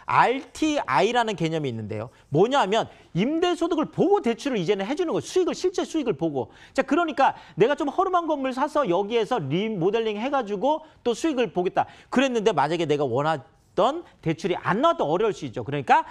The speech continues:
알티아이 개념 잘 체크해 보셔야 될 것 같고요. 자, 또 하나가 점포 겸용주택 같은 경우에는 또 생각해야 되는 게 세제 혜택 때문에, 그러니까 주택이 좀 크고 상가가 작으면 지금까지는 일 가구 일 주택 세제 혜택 다 받습니다. 자, 그런데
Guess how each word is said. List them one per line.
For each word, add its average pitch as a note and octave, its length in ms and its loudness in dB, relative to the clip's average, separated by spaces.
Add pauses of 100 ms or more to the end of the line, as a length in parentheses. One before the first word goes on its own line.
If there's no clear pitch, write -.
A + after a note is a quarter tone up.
알티아이 A3+ 420 4
개념 E3+ 360 0
잘 D#3+ 340 -2
체크해 A#3+ 320 -6
보셔야 D#3+ 300 -4
될 D#3+ 120 -2
것 D3+ 120 0
같고요. A2+ 240 -4 (200)
자, F#3 120 2
또 F4+ 180 2
하나가 G#3+ 500 2 (320)
점포 C#4 460 2
겸용주택 C#4 640 -2
같은 A#3+ 280 -2
경우에는 F#3 520 -2
또 A#3+ 140 -2
생각해야 C#4+ 380 -2
되는 E3+ 200 -2
게 F3 140 0 (280)
세제 G4+ 360 0
혜택 F#4+ 260 -2
때문에, E3 260 0
그러니까 C#4+ 260 0 (200)
주택이 E4 760 0
좀 D4+ 160 -2
크고 A#3+ 460 0
상가가 F#4 440 0
작으면 B3+ 380 -2
지금까지는 A#3+ 720 -2 (260)
일 B3+ 280 2
가구 D4+ 280 0
일 G3 80 -2
주택 - 420 -4
세제 D#4 260 -4
혜택 - 160 -4
다 - 200 -4
받습니다. F#3 440 0
자, C3 100 -6
그런데 F#3+ 480 -2